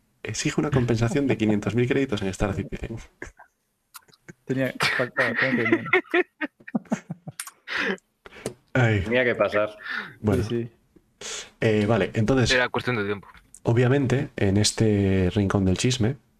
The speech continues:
Speaker 1: vamos a hablar del tema de esta semana, que es el, el desguace que le han hecho al, al roadmap.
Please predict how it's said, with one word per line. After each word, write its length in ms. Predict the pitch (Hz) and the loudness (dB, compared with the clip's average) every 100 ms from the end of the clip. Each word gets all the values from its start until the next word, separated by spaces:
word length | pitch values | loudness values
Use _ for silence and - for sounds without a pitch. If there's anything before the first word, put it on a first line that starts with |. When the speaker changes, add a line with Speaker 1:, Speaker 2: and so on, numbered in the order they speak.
| _ _ _ _ _ | _ _ _ _ _
Speaker 1:
vamos 400 | 98 95 95 - | -2 0 2 2
a 40 | |
hablar 280 | 90 90 92 - - | 2 0 -2 -8 -10
del 280 | 90 92 82 | -2 -2 0
tema 220 | 90 90 | -2 0
de 60 | |
esta 160 | 90 92 | -2 -2
semana, 380 | 92 87 92 104 | -2 -2 -4 -4
que 180 | - 90 | -6 -4
es 180 | - - | -4 -6
el, 320 | 101 90 85 85 | -4 -4 -4 -2
el 160 | 98 92 | 0 2
desguace 560 | 92 90 101 - 98 | 2 2 0 0 0
que 80 | 92 | 2
le 60 | 92 | 2
han 100 | 92 | 2
hecho 240 | 90 95 | 0 0
al, 400 | 90 87 87 85 - - | 0 -2 -2 -4 -8 -4
al 560 | 98 90 90 92 95 | -4 -2 -6 -6 -4
roadmap. 420 | 90 107 104 120 | 0 2 2 0